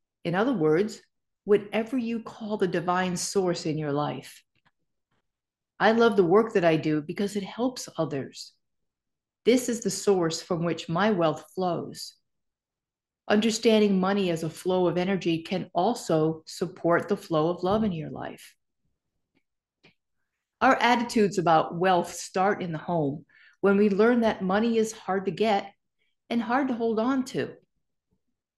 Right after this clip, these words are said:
Our parents teach us limitation by denying our requests for things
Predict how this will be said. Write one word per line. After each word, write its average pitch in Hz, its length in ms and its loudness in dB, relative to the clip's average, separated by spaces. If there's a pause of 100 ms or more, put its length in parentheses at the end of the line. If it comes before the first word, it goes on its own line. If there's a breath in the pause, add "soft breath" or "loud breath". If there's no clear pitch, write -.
(160)
Our 220 160 4
parents 262 440 2
teach 262 320 0
us 196 160 0
limitation 214 760 -4
by 165 260 0
denying 175 640 -4
our 165 160 -2
requests 185 680 -4
for - 140 -6
things 160 440 -2